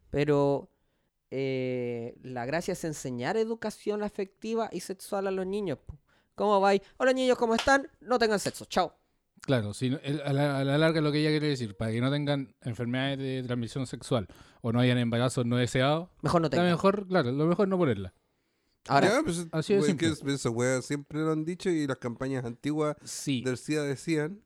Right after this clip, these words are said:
Speaker 3: abstinencia.
Speaker 2: Pero por eso.
Speaker 1: Sí, está bien,
Speaker 2: Pero
Speaker 1: po.
Speaker 2: eso no es
Speaker 3: Están
Speaker 2: sexo
Speaker 3: tratando,
Speaker 2: seguro.
Speaker 3: están
Speaker 1: Pero es
Speaker 3: tratando
Speaker 1: una
Speaker 3: de decir,
Speaker 1: campaña, es una campaña
Speaker 3: ¿cómo
Speaker 1: de
Speaker 3: que no? Sexo seguro, eh, no teniendo sexo.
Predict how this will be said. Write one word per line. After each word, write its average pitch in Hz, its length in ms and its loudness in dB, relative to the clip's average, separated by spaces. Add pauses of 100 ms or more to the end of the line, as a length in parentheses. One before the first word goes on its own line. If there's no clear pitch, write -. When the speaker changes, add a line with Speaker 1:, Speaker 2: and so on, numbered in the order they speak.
(160)
Speaker 3:
abstinencia. 123 600 -6 (220)
Speaker 2:
Pero 120 160 -2
por 123 120 -2
eso. 110 320 -6 (380)
Speaker 1:
Sí, - 140 -12
está 131 200 -4
bien, 175 180 0
Speaker 2:
Pero 139 120 2
Speaker 1:
po. 143 60 4
Speaker 2:
eso 147 180 2
no 143 100 -2
es 160 200 0
Speaker 3:
Están 139 140 0
Speaker 2:
sexo - 200 0
Speaker 3:
tratando, 156 240 6
Speaker 2:
seguro. 165 160 6
Speaker 3:
están 139 180 0
Speaker 1:
Pero 147 140 4
es - 40 6
Speaker 3:
tratando 147 200 2
Speaker 1:
una - 40 6
Speaker 3:
de 143 60 4
decir, 160 160 2
Speaker 1:
campaña, 175 260 2 (220)
es 151 140 -6
una 165 140 -2
campaña 156 280 0
Speaker 3:
¿cómo 170 120 4
Speaker 1:
de 160 60 6
Speaker 3:
que 131 100 2
no? 143 260 0
Sexo 139 340 -6
seguro, 143 640 -4
eh, 135 280 -4
no 131 240 -8
teniendo 165 340 -6
sexo. 156 360 -14